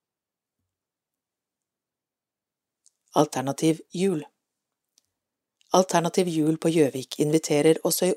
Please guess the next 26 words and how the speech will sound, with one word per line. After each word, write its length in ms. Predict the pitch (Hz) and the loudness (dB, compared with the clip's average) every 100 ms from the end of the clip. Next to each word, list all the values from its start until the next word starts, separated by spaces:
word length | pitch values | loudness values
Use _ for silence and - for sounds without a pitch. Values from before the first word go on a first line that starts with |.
| 190 | 0
år 160 | 196 | -2
til 200 | - 180 | -2 -4
gratis 440 | 165 131 123 160 - | -2 -4 -4 -4 -2
åpen 300 | 180 151 160 180 | -2 -2 -4 0
julefeiring 560 | 156 147 151 147 165 | 0 -2 -2 -2 -2
i 60 | 180 | -4
Fjellhaven. 640 | - 190 156 170 196 165 - _ _ _ _ _ _ _ _ _ _ - | -4 -4 -2 -2 -2 -4 -6 _ _ _ _ _ _ _ _ _ _ 2
På 80 | |
julaften 540 | 208 214 185 180 - 214 | 4 4 2 -2 -4 -2
er 60 | 196 | 0
det 60 | 202 | 0
åpent 380 | 185 - 160 - | -2 -4 -6 -4
fra 140 | 180 | -4
tretten 380 | - 190 - 151 | -2 -6 -6 -6
til 100 | 160 160 | -4 -4
tjueto. 320 | 175 160 135 _ _ _ - | -6 -6 -10 _ _ _ -6
Det 100 | 151 | 0
blir 220 | 151 151 | 0 0
enkel 300 | 156 165 175 | -6 -6 -2
servering 440 | - 175 165 160 165 | -2 0 0 0 -4
på 80 | 185 | -4
formiddagen 540 | 208 165 160 165 196 180 | -4 -4 -4 -4 -4 -6
med 140 | 180 | -8
kaffe 240 | - - 185 | -8 -2 0
og 60 | |
kaker, 380 | 202 170 - 220 | 0 0 2 0